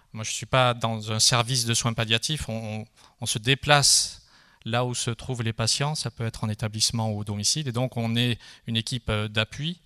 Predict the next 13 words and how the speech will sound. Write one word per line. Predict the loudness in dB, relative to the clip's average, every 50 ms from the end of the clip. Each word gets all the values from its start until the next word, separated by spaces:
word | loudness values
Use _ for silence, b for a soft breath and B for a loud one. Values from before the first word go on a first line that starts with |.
| _ _ _ -16
Non, | -14 -12 -12 -10 -10 -8 -8 -8 -10
je | -10
travaille | -8 -4 -4 -2 -2 -2
avec | -2 -2 -2
des | -4 -2 -2
infirmières, | -4 -4 -6 -6 -6 -4 -4 -2 -2 -2 -4
des | -4 -6
psychologues | -8 -8 -10 -8 -6 -4 -2 -2 -2 -2 -2
et | -4 -6 -8 B B B B B B B B B B B -2
un | 0
service | 0 2 0 -2 -2 -2 -2
social | 0 0 0 0 0 0 0 -2 0
aussi. | -2 -2 -2 -4 -6